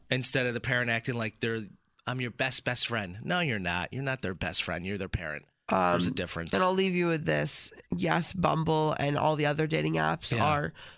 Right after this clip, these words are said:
Speaker 2: are a, a problem.
Speaker 1: Yeah.
Speaker 2: But this, this mom weighing in right now saying Snapchat is as much of a tool as a dating app as all these other sites for kids. The things I've removed from my daughter's phone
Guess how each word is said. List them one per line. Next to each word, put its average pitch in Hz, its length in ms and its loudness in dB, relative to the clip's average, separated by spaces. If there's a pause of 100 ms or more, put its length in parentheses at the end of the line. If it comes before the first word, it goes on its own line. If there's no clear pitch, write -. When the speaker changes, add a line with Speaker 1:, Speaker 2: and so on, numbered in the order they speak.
(100)
Speaker 2:
are 151 260 4
a, 85 300 0
a 156 100 2
problem. 180 760 0 (200)
Speaker 1:
Yeah. 95 180 -4
Speaker 2:
But 170 180 2
this, 175 260 2
this 170 280 0
mom 151 380 2
weighing 143 300 2
in 147 100 2
right 147 220 0
now 151 180 2
saying 151 340 0
Snapchat 185 680 2
is 165 380 0
as 160 200 2
much 165 240 2
of 226 80 2
a 233 60 -2
tool 156 400 0 (300)
as 165 260 2
a 170 80 4
dating 160 420 2
app 151 280 0
as 151 180 2
all 156 220 2
these 165 240 0
other 147 240 2
sites 131 360 -2
for 156 160 0
kids. - 560 0 (360)
The 165 100 2
things 190 380 4
I've 240 220 6
removed 175 420 2
from 170 160 0
my 156 160 2
daughter's 151 500 2
phone 147 640 0